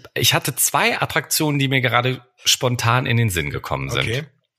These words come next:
Speaker 1: Das erste war Phantom Manor
Speaker 2: Mhm.
Speaker 1: und das zweite war Big Thunder Mountain.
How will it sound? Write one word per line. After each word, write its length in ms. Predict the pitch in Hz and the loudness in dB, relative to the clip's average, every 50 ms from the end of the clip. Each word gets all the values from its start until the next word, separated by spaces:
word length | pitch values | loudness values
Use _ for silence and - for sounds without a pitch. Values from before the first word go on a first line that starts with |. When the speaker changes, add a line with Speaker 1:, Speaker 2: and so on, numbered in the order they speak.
| _ _ _ _ _ _ _ _ _ _ _ _ _ _ _ _ _ - - - - - - - - - - | _ _ _ _ _ _ _ _ _ _ _ _ _ _ _ _ _ -16 -14 -12 -12 -12 -12 -12 -12 -8 -4
Speaker 1:
Das 180 | - 107 - - | -2 -2 0 0
erste 540 | - 127 135 160 - - - - 156 120 107 | 2 2 2 2 2 0 -2 -2 -2 0 2
war 680 | 110 110 113 113 113 117 120 120 - - - _ _ _ _ _ _ - | 4 4 6 6 4 4 2 0 -4 -12 -20 _ _ _ _ _ _ -12
Phantom 440 | - - - 107 104 110 - 107 92 | -6 -2 0 0 2 2 0 0 2
Manor 400 | 95 98 104 135 170 220 262 262 - _ _ _ _ _ _ _ - | 2 2 2 2 0 -2 -4 -6 -10 _ _ _ _ _ _ _ -6
Speaker 2:
Mhm. 440 | 123 117 113 117 131 151 202 214 - _ _ _ _ _ _ _ _ | -2 0 0 0 0 -2 -4 -8 -14 _ _ _ _ _ _ _ _
Speaker 1:
und 140 | - 120 117 | 0 0 2
das 220 | 131 120 - - - | 2 2 0 0 0
zweite 440 | - 113 107 113 123 120 135 117 | 2 2 4 2 2 0 0 2
war 140 | 110 107 107 104 | 2 2 2 2
Big 220 | 117 - - - | 0 -2 -2 -2
Thunder 280 | - 82 71 69 65 64 | -2 -2 0 -2 -2 -2
Mountain. 500 | 65 64 65 - - - 69 - 95 | -2 -2 -2 -4 -6 -8 -8 -10 -10